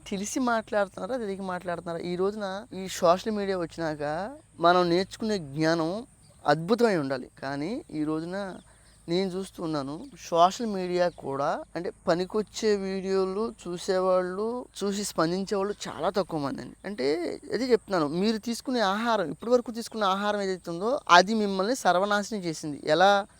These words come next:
ఆరోగ్యపరంగానే కాదు, ఆలోచన పరంగా కూడా. ఇంకా ఆలోచించడానికి కూడా ఉండదండి. అంటే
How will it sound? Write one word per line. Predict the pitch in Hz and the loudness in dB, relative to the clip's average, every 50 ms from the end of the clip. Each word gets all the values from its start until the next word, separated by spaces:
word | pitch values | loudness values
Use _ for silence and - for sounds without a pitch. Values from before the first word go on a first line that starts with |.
| - - - - - - | -20 -20 -20 -20 -8 0
ఆరోగ్యపరంగానే | - 147 151 160 175 202 214 214 220 214 214 208 208 208 208 208 202 196 | 4 8 8 8 8 8 4 2 2 2 2 2 2 2 0 0 0 0
కాదు, | 180 185 170 160 151 - | 0 0 0 0 0 2
ఆలోచన | - 151 147 160 180 202 214 202 220 | 8 10 10 10 10 6 2 0 -4
పరంగా | 202 185 190 180 180 175 170 | 0 0 2 2 2 0 -2
కూడా. | 151 147 143 - - - | -2 -2 -2 0 2 2
ఇంకా | 170 175 175 | 2 6 6
ఆలోచించడానికి | 151 151 165 208 240 233 - 233 220 - 208 220 214 220 208 | 8 8 8 8 6 2 0 -8 -8 -4 -2 -2 -2 -2 -2
కూడా | - 233 220 214 | 0 0 0 2
ఉండదండి. | 190 180 190 208 233 247 220 170 143 - - - | 0 0 0 2 2 2 2 2 -4 -10 -12 -12
అంటే | 151 165 175 185 160 156 160 190 269 | -10 -6 -4 -2 -2 -2 -2 -4 -6